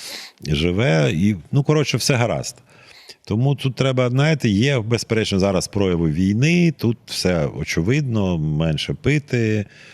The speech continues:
заборонити наркотики, сильніше стежити і так далі, і тому подібне, тому що дійсно це смерть. Е, ненорма-, тобто таке аномальна поведінка, аномальний стан здоров'я, стан голови в першу чергу, він призводить до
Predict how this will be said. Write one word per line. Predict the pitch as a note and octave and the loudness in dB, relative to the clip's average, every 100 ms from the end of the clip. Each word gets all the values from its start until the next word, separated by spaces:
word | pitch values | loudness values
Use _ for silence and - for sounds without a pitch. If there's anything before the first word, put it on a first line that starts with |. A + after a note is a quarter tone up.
| - - - | -20 -20 -12
заборонити | C2 D2+ D#2 E2 E2 D#2 D#2+ | -4 -2 0 0 0 0 0
наркотики, | D#2 D#2 - B2+ - G2 - D#2+ | 0 -2 -2 -2 -2 -8 -6 -8
сильніше | - - E2+ A#2 D#2+ - C#2 | -6 -2 0 2 0 -2 -4
стежити | - - G#2 B2+ G#2 G#2+ F2 F#2+ F#2 E2 D#2 | -6 -4 -2 0 0 -2 -4 -4 -2 -4 -6
і | |
так | C#2 C#2+ D2+ | -6 -6 -2
далі, | D#2 D2 C2+ | -2 0 -2
і | |
тому | C2+ C#2+ C#2+ C2+ | -4 -4 -4 -6
подібне, | D2 C#2+ C3+ C3+ A#2 G#2+ G2 F2 D2 A#1+ A1+ - | -8 -4 -2 -2 -2 -2 -2 -2 -4 -6 -8 -12
тому | - D2+ D2+ | -8 -6 -4
що | - C2 | -6 -10
дійсно | B1+ F#2 G#2+ - | -8 -8 -8 -10
це | B1 - D2 E2 | -10 -4 -4 -2
смерть. | D2+ - D2+ B1+ - - - - - - - - - - _ - | -6 -4 -2 -2 -6 -14 -20 -20 -20 -20 -20 -20 -20 -20 _ -10
Е, | - - G#1 G#1+ | -8 -6 -6 -6
ненорма-, | C2+ D2+ D2 D2 C#2+ D2 D#2+ B1 C#2+ | -2 -2 0 0 0 0 -2 -2 -6
тобто | - C#2+ - | -4 -4 -6
таке | - E2 | -6 -6
аномальна | C2+ F2+ G#2+ B2 A#2+ G2 F#2 | -2 0 2 2 2 0 0
поведінка, | - F2 F#2+ C3+ C#3 F#2+ | 0 0 2 2 2 2
аномальний | F2 F#2 F#2 F2 E2 | 2 2 2 2 0
стан | D2 - D#2+ D2 | 0 0 0 0
здоров'я, | C2+ E2+ A#2 A2+ | -2 -2 0 0
стан | F2 - F2+ D2 | -2 0 0 2
голови | F2 G2 F2 G2+ | 2 2 2 2
в | F2 | 0
першу | - C#2 - - | -2 -4 -4 -8
чергу, | - C3+ D3+ A2+ | -2 0 0 -2
він | D2 G#2+ | -2 -4
призводить | - - C#2+ E2 G#2+ F2 | -4 -4 -4 -2 -2 -2
до | C2 F2 A#2+ | -2 -2 -4